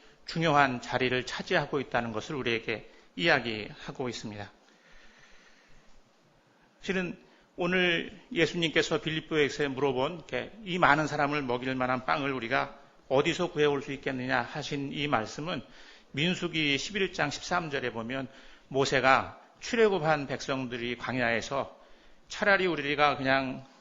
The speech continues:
이집트의 노예로 살 때는 이렇게 굶주리거나 배고프진 않았지 않았느냐, 다시 우리가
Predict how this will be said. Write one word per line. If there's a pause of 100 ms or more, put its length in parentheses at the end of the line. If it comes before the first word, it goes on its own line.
(300)
이집트의
노예로
살
때는 (380)
이렇게
굶주리거나
배고프진
않았지
않았느냐, (540)
다시
우리가